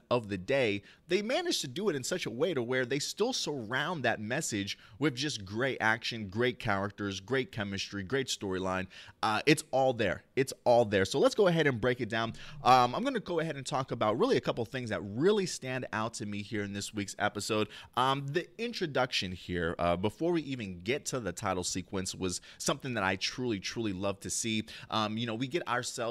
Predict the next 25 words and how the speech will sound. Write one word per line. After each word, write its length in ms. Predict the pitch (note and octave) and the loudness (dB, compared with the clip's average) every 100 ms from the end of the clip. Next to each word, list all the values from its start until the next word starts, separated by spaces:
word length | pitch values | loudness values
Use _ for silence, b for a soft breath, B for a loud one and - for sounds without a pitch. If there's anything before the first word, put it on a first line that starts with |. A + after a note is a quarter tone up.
| A2+ A#2 | -4 -4
a 60 | G#2+ | -2
little 180 | B2 C#3 | -2 -4
bit 140 | C3 | -4
of 80 | G#2+ | -2
a 60 | |
training 500 | G2+ - A2+ A2+ C#3 | -2 0 0 0 -2
montage, 760 | D3+ D3 D3+ - D#3+ D#3 - - B B | -4 -4 -4 -4 -2 0 -2 -4 B B
um, 200 | G#2 G2+ | -2 0
as 160 | A2 | -4
we 80 | A2 | -4
get 160 | A2 C3 | -6 -6
to 60 | A2+ | -6
see 220 | - B2+ | -4 -2
our 140 | G#2+ G#2 | -2 -2
team 320 | - B2 A2+ - | -2 -4 -4 -2
over 260 | A2 A2 - | -2 -2 -2
at 160 | G2 | -2
Riptide 640 | F#2 F#2 A#2 - - G2+ F#2 | -2 -2 -2 -4 -2 0 0
Gym. 320 | E2+ B2 D3 D#3 B | 0 2 2 -2 B
And 120 | C3 | -4
we've 160 | D#3+ F#3 | -2 -2
got 280 | G3 F#3 A2 | 0 -2 0
Devin 420 | C#3+ B3+ B3 G#2+ | 2 2 0 -2
doing 300 | G#2 D#3 F3 | 0 0 0
his 340 | E3 E3+ D3+ | -2 -4 -4